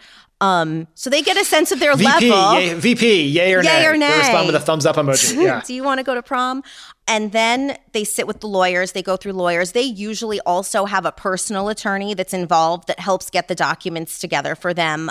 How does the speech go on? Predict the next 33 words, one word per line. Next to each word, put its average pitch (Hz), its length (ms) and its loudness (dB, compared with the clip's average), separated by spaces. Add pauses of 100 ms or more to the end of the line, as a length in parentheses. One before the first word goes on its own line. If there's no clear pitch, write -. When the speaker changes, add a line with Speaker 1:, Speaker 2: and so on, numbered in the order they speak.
Speaker 1:
uh, 143 260 0
and 165 140 -8
get 147 160 -4
them 165 100 -10
to - 100 -14
the 180 120 -8
attorneys. 202 500 -8 (540)
And 220 260 -4
then 311 160 0 (160)
you 403 120 -4
usually 254 420 -6
would 226 160 -4
have 156 640 -2 (140)
one 185 680 -4
or 254 180 0
two 220 240 -8
people 190 380 -8
who 196 140 -6
are 185 120 0
very 190 320 -2
close 175 600 -6
to 190 120 -8
whoever 170 800 -4
the 165 580 -8 (260)
nominee 170 600 -2
is. 330 340 -8 (460)
Um, 170 400 -2
and 190 120 -2
by 185 120 2
nominee, 175 360 -2
I 156 100 -2
mean, 151 240 -8
like, 147 180 -12